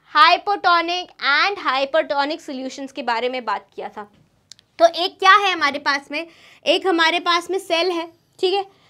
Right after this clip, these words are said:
ये सेल है, इसके अंदर कुछ सॉल्ट्स हैं, और सॉल्ट के साथ में क्या है, पानी भी है। सॉल्ट के साथ में क्या है, पानी भी है, ठीक है,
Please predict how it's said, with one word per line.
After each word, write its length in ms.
ये 140
सेल 300
है, 260
इसके 220
अंदर 220
कुछ 240
सॉल्ट्स 480
हैं, 180
और 140
सॉल्ट 360
के 140
साथ 280
में 140
क्या 160
है, 220
पानी 480
भी 160
है। 140
सॉल्ट 340
के 120
साथ 300
में 140
क्या 160
है, 220
पानी 420
भी 220
है, 120
ठीक 180
है, 80